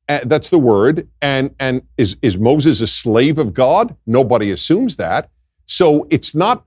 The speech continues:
at all always slave. It is, but if you look at all the, first, you cannot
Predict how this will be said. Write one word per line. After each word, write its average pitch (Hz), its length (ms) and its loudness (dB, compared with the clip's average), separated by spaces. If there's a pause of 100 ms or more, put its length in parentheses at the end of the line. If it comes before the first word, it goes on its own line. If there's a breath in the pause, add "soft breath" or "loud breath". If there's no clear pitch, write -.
(100)
at 147 240 -4
all 226 340 4
always 107 680 0
slave. 78 480 -6 (600)
It 170 160 2
is, 156 160 -2
but 165 320 -2
if - 200 -4
you 240 180 2
look 240 180 2
at 175 80 2
all 180 140 2
the, 165 160 0
first, - 340 -2
you 156 140 0
cannot 185 520 -2